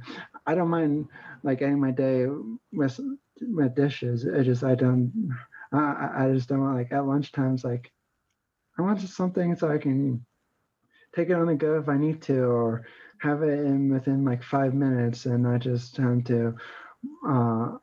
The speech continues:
I, I, I, and I just don't have to, like, just, I don't know, quickly make it or think of something. Because I used to have, like, a lot of lunch meat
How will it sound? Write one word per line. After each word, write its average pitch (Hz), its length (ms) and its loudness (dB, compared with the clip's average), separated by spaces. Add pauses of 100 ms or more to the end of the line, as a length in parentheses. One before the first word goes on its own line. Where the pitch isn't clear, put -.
(760)
I, 147 300 0
I, 127 220 -2
I, 131 180 2
and 156 560 -2
I 123 100 4
just 120 200 0
don't 120 160 0
have 123 160 0
to, 123 80 0
like, 117 360 0
just, 117 260 -2 (220)
I - 80 -8
don't 127 120 4
know, 113 220 -2 (640)
quickly 170 300 2
make 147 300 0
it 135 300 4
or 117 180 2
think 139 300 -2
of 127 100 -2
something. 127 500 0 (880)
Because 143 200 2
I 170 60 4
used 185 160 2
to 160 120 2
have, 139 240 0
like, 135 300 -4
a 123 40 -8
lot 127 240 0
of 120 80 0
lunch 123 300 -2
meat 120 240 -4